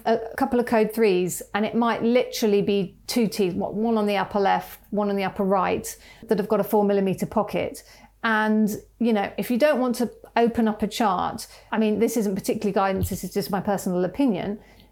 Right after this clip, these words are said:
you could just write in the notes, you know, four millimeter pocket, M B for mesiobuccal, upper left six, for example, and same for upper right six.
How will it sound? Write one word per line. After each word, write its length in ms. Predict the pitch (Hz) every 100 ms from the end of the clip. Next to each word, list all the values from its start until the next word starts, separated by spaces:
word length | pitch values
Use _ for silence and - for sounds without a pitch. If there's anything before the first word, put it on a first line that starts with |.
| _
you 180 | 208 214
could 320 | - 233 196
just 360 | - 214 - -
write 480 | 202 214 226 240 240
in 100 | 214
the 80 | 202
notes, 480 | 196 170 - - - - _ _ -
you 100 | 208
know, 200 | 170 180 -
four 260 | - 208 202
millimeter 440 | 190 190 190 -
pocket, 460 | - 190 202 190 - _ _ _ -
M 280 | 196 196
B 180 | 190 196
for 140 | 202 196
mesiobuccal, 720 | 202 190 196 196 180 196 190
upper 220 | 196 208
left 180 | 190 180
six, 320 | - 214 196
for 100 | -
example, 540 | 175 175 175 170 185 190
and 400 | 190 185 - -
same 220 | 196 185
for 80 | -
upper 200 | 208 185
right 220 | 175 -
six. 320 | - -